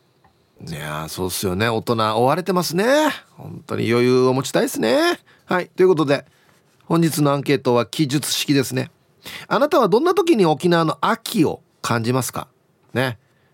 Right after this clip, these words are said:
風景、行事、食べ物、などなど。いろいろありますね。音楽、音楽もあるかな？うん、はい。さあ、そして、昼ボケ農大。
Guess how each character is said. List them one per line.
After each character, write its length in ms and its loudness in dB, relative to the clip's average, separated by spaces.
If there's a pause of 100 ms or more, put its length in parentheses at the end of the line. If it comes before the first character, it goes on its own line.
(300)
風 380 4
景、 440 -2 (480)
行 540 4
事、 380 -2 (600)
食 140 0
べ 160 4
物、 420 -2 (560)
な 180 2
ど 180 -6
な 180 -4
ど。 160 -14 (640)
い 80 -2
ろ 140 2
い 20 2
ろ 100 2
あ 40 0
り 80 -6
ま 80 -10
す 120 0
ね。 100 2
音 280 4
楽、 240 -6
音 140 2
楽 160 -6
も 80 -2
あ 40 -2
る 60 -4
か 80 -4
な？ 360 -2
う 60 -20
ん、 140 -18
は 280 -4
い。 100 -8 (100)
さ 920 -6
あ、 20 -12
そ 120 -2
し 80 -6
て、 180 0 (680)
昼 180 4
ボ 100 4
ケ 100 4
農 140 4
大。 180 -4